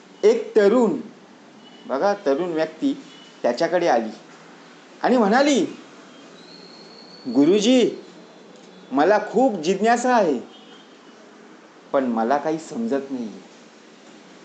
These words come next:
मला ज्ञान कसं मिळवायचं?" ज्ञानी मनुष्याने त्याला सांगितलं, "ज्ञान मिळवण्यासाठी फक्त माहिती मिळवणं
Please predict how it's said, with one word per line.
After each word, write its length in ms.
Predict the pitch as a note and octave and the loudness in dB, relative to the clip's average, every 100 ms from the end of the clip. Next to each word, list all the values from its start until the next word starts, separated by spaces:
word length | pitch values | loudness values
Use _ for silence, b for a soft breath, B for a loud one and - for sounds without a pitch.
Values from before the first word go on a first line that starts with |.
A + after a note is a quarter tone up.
| - - - - | -20 -20 -20 -6
मला 260 | C3 G3 A#3 | 0 2 2
ज्ञान 440 | F3 E3 F#3+ B3+ | 0 0 0 0
कसं 320 | A#3+ G#3+ C4 | 0 0 2
मिळवायचं?" 560 | B3+ A#3+ A3+ F3+ C#3+ B2+ - - - - - - - - - - - - - - - - - - | 2 4 4 4 0 -4 -12 -18 -20 -20 -20 -20 -20 -20 -20 -20 -20 -20 -20 -20 -20 -20 -20 -18
ज्ञानी 380 | B2+ C3 D3 E3+ | -6 -2 0 0
मनुष्याने 520 | D#3 C#3 D3 E3+ D#3 | 0 0 -2 -4 -6
त्याला 260 | D#3+ B2+ C#3 | -4 -4 -4
सांगितलं, 460 | B2+ A2 C3 - - - - - - - - - - - - - - - - - | -6 -8 -10 -10 -18 -20 -20 -20 -20 -20 -20 -20 -20 -20 -20 -20 -20 -20 -20 -8
"ज्ञान 400 | D3 G3+ A#3+ D#4+ | -2 2 2 4
मिळवण्यासाठी 1040 | C#4+ C4 C#4+ D#4 D4+ C4 D4 C4 B3+ D4+ - - - - - - | 4 6 4 4 2 2 2 2 2 0 -4 -12 -20 -20 -18 -4
फक्त 340 | F#3+ F#3+ - | -4 -2 0
माहिती 520 | A#3 D3+ D3+ D#3+ E3 | 0 0 0 0 -2
मिळवणं 540 | B3 A#3 A#3 A3+ F#3+ | 2 2 4 2 0